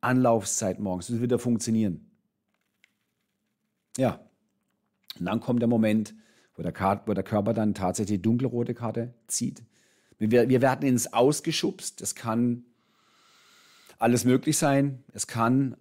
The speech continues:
ähm, ein Burnout sein, was in den letzten zwanzig Jahren sich immer mehr häuft, genau bei Menschen über vierzig, vor allem bei Männern.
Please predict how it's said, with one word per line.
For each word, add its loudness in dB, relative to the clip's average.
ähm, 0
ein 2
Burnout 4
sein, 0
was -2
in -4
den 2
letzten 0
zwanzig -4
Jahren 0
sich -10
immer 0
mehr 0
häuft, 0
genau 2
bei 2
Menschen -2
über 0
vierzig, -6
vor -4
allem 0
bei 0
Männern. 0